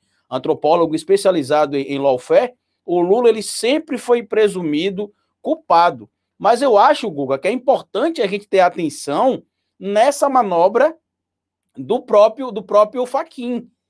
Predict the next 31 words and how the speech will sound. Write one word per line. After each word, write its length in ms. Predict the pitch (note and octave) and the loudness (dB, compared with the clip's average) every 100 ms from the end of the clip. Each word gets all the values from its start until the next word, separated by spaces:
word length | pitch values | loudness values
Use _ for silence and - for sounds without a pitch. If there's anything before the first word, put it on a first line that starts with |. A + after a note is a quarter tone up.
| _ | _
que 140 | - G#3 | -12 -4
salvou 580 | - G3 E3 D3 A#3 C#4+ | 2 4 4 4 4 4
o 80 | |
Moro, 500 | F#3+ E3+ A3 F4+ F4+ - _ - | 4 6 6 4 0 -8 _ -14
e 60 | |
como 220 | C#3+ G#3 F#3+ | -8 -6 -4
bem 180 | A3 | -6
lembrou 300 | F4 C#4+ A3 | -6 -4 -2
o 40 | G#3 | 0
Panuzzi 440 | G3+ F3+ E3+ D#3+ | 0 0 -4 -6
aqui, 500 | C#3 - F#3+ C#4 - _ _ | -8 -10 -8 -8 -8 _ _
o 100 | D#3+ | -6
material 540 | G3+ G3+ A#3+ B3 A3+ G#3 | 0 0 0 2 2 2
todo 360 | - A3 C#4+ | 2 4 4
que 140 | - B3+ | 0 -6
foi 160 | A#3 | -4
colhido 560 | A3 G3 C#3 C#3+ A#3 G3+ | -2 -2 -2 -6 -8 -8
pra 160 | - E3 | -4 -4
poder 300 | E3 D3+ E3 | -4 -8 -8
condenar 400 | E3 D3+ D3 C3+ | -8 -6 -4 -4
o 40 | |
Lula, 520 | B2+ C3+ B3 A#3 B2+ _ _ | -6 -6 -4 -2 -4 _ _
ele 160 | D#3+ F#3 | -8 -4
não 220 | G3+ D#4 | -4 0
vai 160 | D#4 D4+ | 0 0
ser 260 | - B3 | -4 -4
descartado. 840 | A#3+ - E4+ - - B3+ E3 A2+ - _ | -4 -8 -8 -4 2 2 2 -6 -18 _
Quem 140 | - E3 | -6 0
vai 160 | F#3+ | 0
decidir 720 | E3 C4 D4+ B3 F3+ F#3+ E3 G3 | 0 -4 -4 -10 -10 -10 -8 -8
isso 320 | B3 F#4 | -8 -12